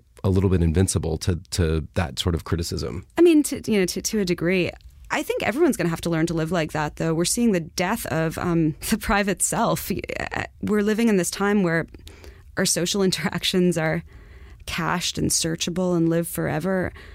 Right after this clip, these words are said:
Speaker 2: Our, you know, our baby pictures, um, our teenage political proclamations and all their embarrassment. Every, everything about us is, you know, it lives forever on the cloud. And I think either this can lead to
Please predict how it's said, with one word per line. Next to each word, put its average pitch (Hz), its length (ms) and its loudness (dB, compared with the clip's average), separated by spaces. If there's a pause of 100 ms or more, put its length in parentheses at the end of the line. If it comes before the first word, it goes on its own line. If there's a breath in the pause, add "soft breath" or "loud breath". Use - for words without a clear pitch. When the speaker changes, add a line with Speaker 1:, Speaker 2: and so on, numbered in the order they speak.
(400 loud breath)
Speaker 2:
Our, - 100 -6
you - 120 0
know, 170 80 2
our - 80 -4
baby - 340 -4
pictures, 175 760 -2
um, 156 360 0
our 170 140 -6
teenage 175 640 0 (540 loud breath)
political 170 440 -4
proclamations 175 840 0
and 160 80 2
all 160 140 -2
their 160 120 -2
embarrassment. 165 680 0
Every, 214 260 0
everything 196 260 0
about 190 280 0
us 185 180 0
is, - 280 -2 (600 soft breath)
you - 80 -6
know, - 60 -2
it - 40 -4
lives 185 200 0
forever 175 260 0
on 165 120 2
the - 60 -4
cloud. 185 480 -2 (340)
And 180 120 4
I 196 40 2
think - 360 0
either 190 560 2
this 175 340 0
can 175 220 2
lead 170 420 2
to 151 520 0